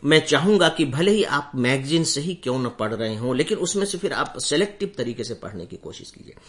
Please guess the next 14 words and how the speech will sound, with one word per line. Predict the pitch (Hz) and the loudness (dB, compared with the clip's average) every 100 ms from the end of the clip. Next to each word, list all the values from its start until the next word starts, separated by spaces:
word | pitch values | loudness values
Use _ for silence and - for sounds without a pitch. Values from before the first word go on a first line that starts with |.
| - - - | -20 -10 2
एक | 131 117 | 2 4
बार | 117 - | -2 -2
पूरी | 113 | -4
मैगजीन | 110 104 101 107 | -4 -4 -6 -8
पलटते | 104 101 - 120 | -6 -8 -8 -8
चले | 127 123 | -6 -6
जाइए | 117 117 123 | -4 -6 -4
और | 113 | -6
उसमें | - 113 | -6 -6
जो | 104 165 | -2 0
आपको | 160 - 120 | 0 0 -2
important | 117 - 110 117 110 | -4 -4 -4 -4 -4
लगते | 107 - 107 | -6 -8 -8
हैं | 113 110 | -8 -10